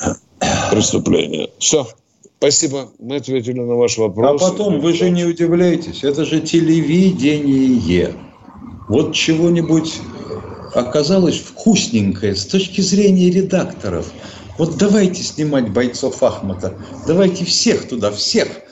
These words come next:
Speaker 2: всех военкоров, обязательно девушку надо пустить. Вот она на фоне этих бородатых мужчин брутальных будет хорошо смотреться. Она возьмёт интервью.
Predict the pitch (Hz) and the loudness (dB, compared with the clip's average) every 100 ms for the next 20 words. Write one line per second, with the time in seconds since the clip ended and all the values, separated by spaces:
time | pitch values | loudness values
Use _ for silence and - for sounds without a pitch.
0 | - - - 180 - 135 147 - 107 87 | -20 -10 -2 0 0 -2 -4 -4 -4 -4
1 | - 110 147 147 139 98 139 90 - 110 | -6 -2 -2 0 -2 0 0 0 -6 -6
2 | 90 - - 92 - 80 - - - - | -4 -6 -8 -10 -12 -16 -18 -20 -20 -20
3 | _ 110 143 139 131 117 147 131 123 113 | _ 0 2 2 2 0 2 4 2 0
4 | 95 92 120 113 113 107 - - _ _ | -2 0 0 0 -2 -2 -8 -12 _ _
5 | 101 127 - - 180 190 143 - 123 - | 0 0 2 0 2 4 4 2 0 0
6 | 98 71 - - - - _ 160 180 180 | -2 -2 -10 -18 -20 -20 _ 2 2 2
7 | 175 170 117 - 113 - 69 - - - | 0 0 -2 -2 -4 -4 -6 -6 -10 -14
8 | - 208 226 202 170 170 135 113 113 92 | 0 4 4 4 0 -2 -2 -2 -2 -6
9 | 69 - | -8 -16